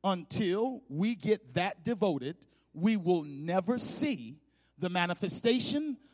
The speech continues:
of the Spirit of God move in the church the way we saw it in this text. That's it. Now, I got a secondary point that I'm gonna make, and then I'll be out of your way. What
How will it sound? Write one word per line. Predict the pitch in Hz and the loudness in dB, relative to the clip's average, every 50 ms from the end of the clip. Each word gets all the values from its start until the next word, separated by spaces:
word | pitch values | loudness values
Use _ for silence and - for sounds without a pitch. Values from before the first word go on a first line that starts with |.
| _ _ - | _ _ 2
of | 214 196 160 | 2 4 4
the | 190 | 2
Spirit | 175 - - - 202 - - 269 277 320 339 | 2 2 0 -2 4 4 6 6 6 4 4
of | 311 311 277 202 | 4 2 4 4
God | - 254 220 214 220 - | 4 6 6 6 4 2
move | 196 196 202 226 285 330 311 247 196 175 170 175 - | 2 0 2 6 10 10 10 10 8 4 -2 -4 -2
in | 202 202 | -2 0
the | 190 196 | 0 -2
church | - - 320 302 220 190 180 - - - | 2 6 8 8 8 8 4 0 -4 -4
the | - 185 | -2 0
way | 185 185 | 0 2
we | 190 185 196 | 0 0 -2
saw | - - 208 175 170 180 | 0 2 2 4 2 0
it | - | -2
in | 180 180 | -4 -6
this | 170 165 - - | -4 -6 -4 -2
text. | 165 127 - - - - - - - - _ - - - - _ _ _ _ | -4 -6 -6 -10 -16 -16 -16 -16 -20 -20 _ -20 -20 -20 -20 _ _ _ _
That's | - 190 226 - 392 | -4 -2 0 2 2
it. | 440 554 - - _ _ _ _ _ _ _ _ _ _ _ _ _ _ _ _ _ _ _ _ _ _ _ _ _ _ _ _ _ _ _ _ _ _ _ | 2 0 -2 -8 _ _ _ _ _ _ _ _ _ _ _ _ _ _ _ _ _ _ _ _ _ _ _ _ _ _ _ _ _ _ _ _ _ _ _
Now, | 220 226 180 123 - _ _ _ _ _ _ _ _ _ _ | -4 -4 -4 -4 -8 _ _ _ _ _ _ _ _ _ _
I | 196 202 | -4 -2
got | 180 185 180 | -2 -2 -2
a | 185 180 - _ | -2 -6 -6 _
secondary | - - - 269 254 240 180 185 175 165 | -6 -2 -2 -2 -2 0 0 0 0 0
point | - - 175 165 190 220 - | 0 0 -2 -2 -2 -4 -4
that | 175 | -4
I'm | 165 | -4
gonna | 165 160 156 | -4 -4 -4
make, | 151 151 175 302 - _ _ _ _ _ _ _ _ | -4 -4 -4 -4 -6 _ _ _ _ _ _ _ _
and | 143 151 156 156 160 147 | -4 -4 -4 -4 -2 -4
then | 170 165 170 190 220 240 220 - _ _ | -2 -2 -2 -4 -6 -8 -10 -12 _ _
I'll | 123 139 | -8 -2
be | 151 175 180 | 2 2 2
out | 175 | 2
of | 208 233 | 2 0
your | 240 277 | -2 -4
way. | 427 349 - - _ _ _ _ _ - _ _ _ _ _ _ _ _ _ _ _ _ _ _ _ _ _ _ _ _ _ _ _ _ _ _ _ _ _ _ _ _ _ _ _ _ _ _ _ _ | -4 -6 -8 -14 _ _ _ _ _ -20 _ _ _ _ _ _ _ _ _ _ _ _ _ _ _ _ _ _ _ _ _ _ _ _ _ _ _ _ _ _ _ _ _ _ _ _ _ _ _ _
What | 147 165 214 302 381 415 - - - | -16 -6 -2 0 0 0 0 -4 -12